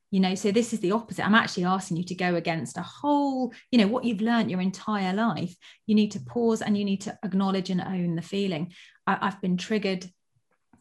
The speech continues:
I feel scared, or I've been triggered, I feel overwhelmed, whatever it might be. You find your own language around it, and you just pause and you allow the feeling, whi-, which means instead of trying to fix it,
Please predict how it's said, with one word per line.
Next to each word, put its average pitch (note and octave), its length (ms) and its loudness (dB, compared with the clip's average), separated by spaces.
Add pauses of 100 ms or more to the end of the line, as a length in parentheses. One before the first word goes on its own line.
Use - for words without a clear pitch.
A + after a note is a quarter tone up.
I F3 120 0
feel F3 260 -2
scared, E3+ 560 -4
or D3 220 -4
I've F3 120 -2
been E3 120 -4
triggered, G3+ 380 0 (280)
I F3+ 120 -4
feel E3+ 340 0
overwhelmed, F3 500 2
whatever F3 320 0
it - 120 -2
might D#3+ 240 -4
be. G3+ 80 0
You F3+ 100 -2
find F3+ 280 -2
your F3+ 120 -2
own E3+ 140 -2
language E3+ 420 -2
around F3 400 0
it, - 180 -4 (220)
and G3 100 4
you G#3 60 4
just A3 300 -4
pause G#3+ 400 -2 (260)
and A3 140 8
you A3+ 100 8
allow A3+ 540 4
the A3 100 -4
feeling, G#3+ 640 -2 (680)
whi-, G#3+ 200 2
which A3 260 2
means G#3 420 6
instead A3+ 340 0
of B3+ 100 -4
trying C#4+ 160 -2
to C4+ 80 -2
fix - 460 -4
it, C4+ 200 -2